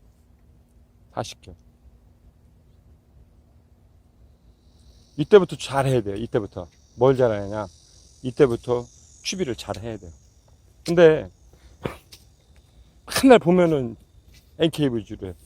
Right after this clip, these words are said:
우리 오춘 당숙 아시-, 아저씨 아들내미가 당-, 그 당숙집이 잘 살았어요. 근데 아들한테 뭘 줬냐면,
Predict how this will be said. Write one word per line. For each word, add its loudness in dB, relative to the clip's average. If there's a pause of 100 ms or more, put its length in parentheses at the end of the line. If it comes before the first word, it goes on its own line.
(3500)
우리 4
오춘 4
당숙 0
아시-, 0
아저씨 -2
아들내미가 -2 (1900)
당-, -2
그 2
당숙집이 -6
잘 -10
살았어요. -6 (1040)
근데 0 (1200)
아들한테 2
뭘 0
줬냐면, -2